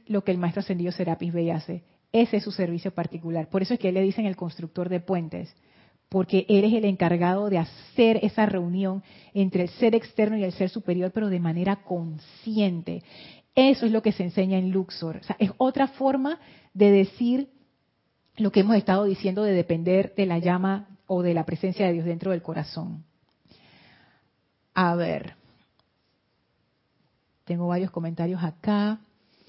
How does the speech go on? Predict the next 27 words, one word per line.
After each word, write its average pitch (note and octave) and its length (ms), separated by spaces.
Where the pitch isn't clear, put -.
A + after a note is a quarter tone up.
Ujú. F3+ 500
Dice G#3+ 460
Enzo, F#3+ 480
"Ascender G#3 680
ante A3 340
la F3+ 140
ilusión F3+ 500
del B3+ 200
control D4 760
y B3+ 120
la A3 120
aceptación G#3 800
del C4 140
libre B3+ 220
albedrío G3+ 320
de G#3 100
cada F#3 220
corriente F#3 420
de F3+ 120
vida, G#3 300
incluyendo F3+ 460
la F3+ 160
nuestra, F3 400
reconociendo F3+ 800
a G3 100
la F3+ 120
atención F3+ 640